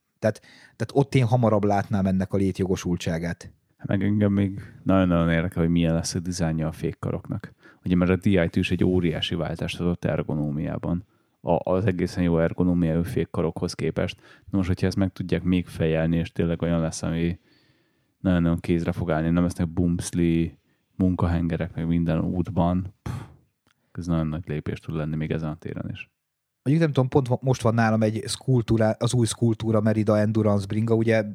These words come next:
Speaker 1: az is hidraulikus Ultegra fékkel. Én egyáltalán nem érzem, hogy kisebbnek kéne lennie a, ott a, a markolatrésznek a fékkar tetején, tehát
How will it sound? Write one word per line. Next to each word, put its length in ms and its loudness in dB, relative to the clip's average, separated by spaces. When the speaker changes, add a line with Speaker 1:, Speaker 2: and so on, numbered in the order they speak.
Speaker 1:
az 160 0
is 140 -4
hidraulikus 720 -2
Ultegra 420 0
fékkel. 520 -2
Én 140 -2
egyáltalán 440 0
nem 140 2
érzem, 300 0
hogy 140 0
kisebbnek 540 -2
kéne 280 -2
lennie 380 0
a, 300 -4
ott 240 -6
a, 240 -4
a 40 -4
markolatrésznek 800 -4
a 40 -10
fékkar 420 -10
tetején, 420 -6
tehát 260 -6